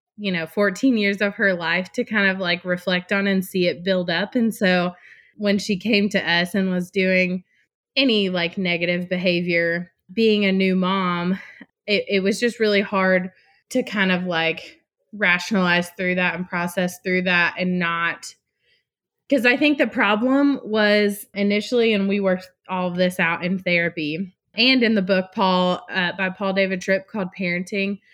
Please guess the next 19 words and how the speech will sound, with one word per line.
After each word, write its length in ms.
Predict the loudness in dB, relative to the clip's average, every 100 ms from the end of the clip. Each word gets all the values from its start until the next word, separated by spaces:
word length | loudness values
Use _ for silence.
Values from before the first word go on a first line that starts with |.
| _ _ -2
but 320 | 0 0 2
it, 260 | 0 0 -6 _ _ _ _ _ _ _ _ -8
the 160 | -6
problem 500 | -2 0 2 2 2
was, 180 | 0 -2
is 160 | -4 -6 -2
I 180 | 0 0
was 200 | -2 -2
finding 460 | 0 0 0 -2
my 280 | 0 0 0
identity 840 | -2 -2 -4 -2 -2 -2 -2 -2 -2
and 260 | -2 -2
my 520 | -2 0 0 2 0
success 640 | -2 -4 -6 -4 -4 -4 -4
as 100 | -6
a 60 |
parent 560 | -6 -2 0 2 2 -2 _ _ _
in 200 | -2 0
her 680 | -2 0 2 4 2 0